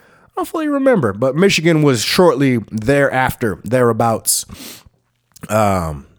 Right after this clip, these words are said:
but cool spot, man. Cool spot. Uh, Kalamazoo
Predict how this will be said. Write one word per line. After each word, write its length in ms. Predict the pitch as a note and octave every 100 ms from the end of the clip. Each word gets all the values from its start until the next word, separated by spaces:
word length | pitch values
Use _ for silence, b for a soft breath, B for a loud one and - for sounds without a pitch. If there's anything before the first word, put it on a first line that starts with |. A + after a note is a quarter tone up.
| _ _
but 340 | C#3 C#3+ B2 -
cool 200 | E3 C#3+
spot, 320 | - C#3 G2
man. 260 | G2 E2 E2+
Cool 220 | - D3 B2
spot. 400 | - C3 G#2 -
Uh, 180 | G2+ F2+
Kalamazoo 920 | D#3 D3 C3+ B2+ A#2 C#3 C#3 A2+